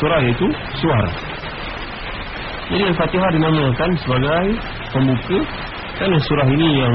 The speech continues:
merupakan yang pertama dalam mushaf Al-Quran Al-Karim yang ditulis ataupun dibaca secara lisan. Dan ada ulama yang berpendapat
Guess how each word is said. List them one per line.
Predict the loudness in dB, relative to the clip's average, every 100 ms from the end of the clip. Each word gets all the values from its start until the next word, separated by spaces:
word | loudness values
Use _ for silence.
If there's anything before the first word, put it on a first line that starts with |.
| 2
merupakan | 2 0 2
yang | 2 4
pertama | 2 2 2
dalam | 2 4
mushaf | 2 0 0 0
Al-Quran | 2 0 2 2
Al-Karim | 4 4 6 4 2 -2 -8 -8 -8 -8 -4 0
yang | 2 2
ditulis | 2 2 4 2 0 -6 -8 -10 -10 -10 -4
ataupun | -2 0 0 2 4
dibaca | 4 2 2 2 2
secara | 4
lisan. | 2 2 2 2 2 2 0 -6 -8 -8 -8 -8 -8 -2
Dan | 2
ada | 2 2 2
ulama | 2 2 2 2
yang | 4
berpendapat | 4 4 0 -6 -4 2 2 2 2